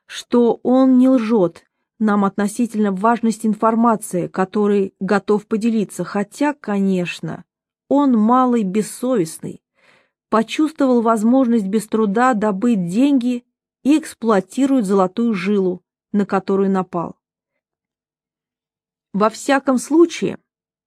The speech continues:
сказал Адриано Росси, «много денег у нас нет, но решение так или иначе надо принимать быстро».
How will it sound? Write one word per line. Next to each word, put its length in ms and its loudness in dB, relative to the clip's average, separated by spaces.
сказал 720 0
Адриано 560 0
Росси, 440 -4
«много 500 4
денег 540 0
у 40 0
нас 360 0
нет, 480 -2
но 160 2
решение 600 0
так 440 0
или 180 2
иначе 480 0
надо 460 0
принимать 640 0
быстро». 680 -6